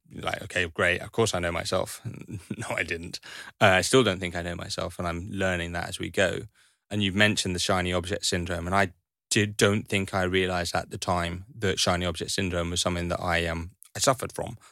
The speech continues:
I benefited from, whichever way you wanna look at it. Uh, for listeners, I always think of shiny object syndrome as this, uh, "I do this thing, that's really cool. Oh, that thing over there is really cool. Oh, but what about that thing over there?" And before you know it, you're,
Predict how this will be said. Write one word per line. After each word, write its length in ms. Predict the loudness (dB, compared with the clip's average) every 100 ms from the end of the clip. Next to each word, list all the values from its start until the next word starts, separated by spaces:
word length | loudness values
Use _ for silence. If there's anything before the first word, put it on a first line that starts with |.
| -8
I 140 | -4
benefited 580 | 2 2 2 -2 -6 -4
from, 220 | -6 -6
whichever 260 | -6 -4 0
way 120 | 2
you 80 | 2
wanna 120 | 0
look 180 | 0 -2
at 80 | -4
it. 140 | -6 _ -20 -20 _ _ 6
Uh, 180 | 6
for 160 | 6 4
listeners, 560 | 4 4 2 0 -4 -10 -12 -10 -2
I 260 | 2 2
always 280 | 2 0 0
think 200 | -2 -4
of 160 | -6 -2
shiny 320 | 2 2 2
object 280 | -2 -4 -2
syndrome 400 | -2 0 -2 -2
as 120 | -2
this, 320 | 0 2 0 -2 -14 _ -4
uh, 160 | 0 0
"I 60 | 0
do 120 | 0
this 180 | 2 0
thing, 200 | 0 -4
that's 180 | -4 -6
really 100 | -4
cool. 240 | -4 0
Oh, 160 | 2 2
that 160 | 0 -2
thing 120 | 0
over 120 | 2
there 140 | 2
is 120 | 2 -2
really 140 | -6
cool. 260 | -4 -4 0
Oh, 120 | -2
but 100 | 0
what 140 | -2
about 160 | -2 -2
that 160 | -2 -2
thing 160 | -2
over 120 | 0
there?" 200 | 0 0
And 80 | -2
before 260 | -2 2 2
you 100 | 4
know 200 | 2 2
it, 100 | 0
you're, 260 | 0 -2